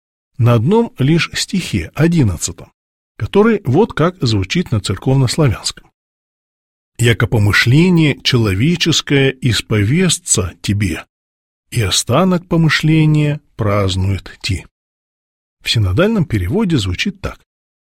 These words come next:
«И гнев человеческий обратится во славу тебе. Остаток гнева ты укротишь».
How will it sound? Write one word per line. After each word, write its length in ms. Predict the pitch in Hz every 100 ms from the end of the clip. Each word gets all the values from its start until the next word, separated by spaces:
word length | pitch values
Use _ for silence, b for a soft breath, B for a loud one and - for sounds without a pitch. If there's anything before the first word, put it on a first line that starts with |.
| _ _
«И 120 | - 101
гнев 440 | 113 110 135 -
человеческий 1000 | - 117 85 82 156 196 170 - 165 160 _ _
обратится 800 | 120 104 90 - 101 104 - 117
во 140 | 147
славу 380 | - 220 175 95
тебе. 440 | - 95 92 - - _ _ _ _ _ _ -
Остаток 640 | 113 - 127 107 95 - -
гнева 680 | 107 104 92 131 160 165 _ -
ты 260 | 101 95 -
укротишь». 760 | - 98 120 147 - 101 -